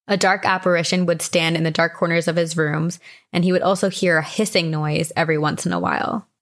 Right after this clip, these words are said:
My brother, a very patient human being and clearly very brave, eventually had enough and told my mom she had to get rid of the coat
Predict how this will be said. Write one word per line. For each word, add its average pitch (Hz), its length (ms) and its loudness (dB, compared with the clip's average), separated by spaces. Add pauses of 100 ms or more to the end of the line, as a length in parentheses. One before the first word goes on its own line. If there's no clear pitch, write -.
My 196 100 2
brother, 180 360 2
a 190 160 -2
very 190 260 2
patient 202 440 -2
human 220 360 0
being 170 400 0 (260)
and 175 200 -2
clearly 269 400 0
very 196 240 2
brave, 156 400 0 (100)
eventually 220 460 2
had 208 180 2
enough 165 460 0
and 180 120 0
told 214 280 -2
my 254 100 2
mom 170 300 2
she 175 140 -2
had 151 120 0
to 156 80 0
get - 220 -4
rid 175 160 2
of 226 80 0
the 285 100 2
coat 170 380 0